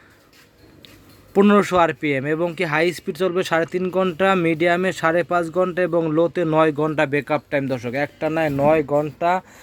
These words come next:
আহ, ব্যাকআপ টাইম, অরিজিনাল, আহ, ডিফেন্ডার ব্র্যান্ডের এবং লাইটিং সহকারে, আহ, নয় ঘন্টা ব্যাকআপ টাইম চার্জিং ফ্যান এবং লাইট সহকারে। এটা লাইট আছে, দেখেন, এটা লাইট আছে,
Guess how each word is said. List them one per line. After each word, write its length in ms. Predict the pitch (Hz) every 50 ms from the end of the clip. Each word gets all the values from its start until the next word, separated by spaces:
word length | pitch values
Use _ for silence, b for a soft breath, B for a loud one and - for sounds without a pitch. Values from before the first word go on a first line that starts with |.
| B B B
আহ, 260 | 143 143 143 131 143
ব্যাকআপ 320 | 147 156 147 - 175 170 - - -
টাইম, 240 | - 160 147 143 143
অরিজিনাল, 460 | 151 139 120 147 165 170 170 180 170
আহ, 140 | 165 156 147
ডিফেন্ডার 720 | 143 131 147 160 160 - - 180 180 180 175 175 175 156
ব্র্যান্ডের 500 | 143 135 156 156 160 165 170 165 175 170
এবং 260 | 170 156 156 151 139
লাইটিং 480 | 143 147 156 165 156 - - 190 185 170
সহকারে, 720 | 135 - 151 147 151 160 156 - 170 170 170 190 202 196 - B B B 254 254 254
আহ, 160 | - 147 147 147
নয় 340 | 147 151 160 165 180 185 175
ঘন্টা 440 | 151 165 170 180 180 156 - 185 170
ব্যাকআপ 400 | 139 143 147 143 - 165 160 - _
টাইম 180 | - 165 160 151
চার্জিং 440 | - 160 151 147 139 135 151 151 139
ফ্যান 260 | - - 143 135 139
এবং 240 | 139 135 143 147 139
লাইট 220 | 143 147 156 151 -
সহকারে। 540 | - 151 143 127 139 127 123 127 127 135
এটা 80 | 139 139
লাইট 240 | 139 135 139 135 139
আছে, 140 | 127 123 123
দেখেন, 240 | 127 117 120 120
এটা 200 | 127 127 131 127
লাইট 200 | 123 127 123 113
আছে, 240 | 113 107 - 107 95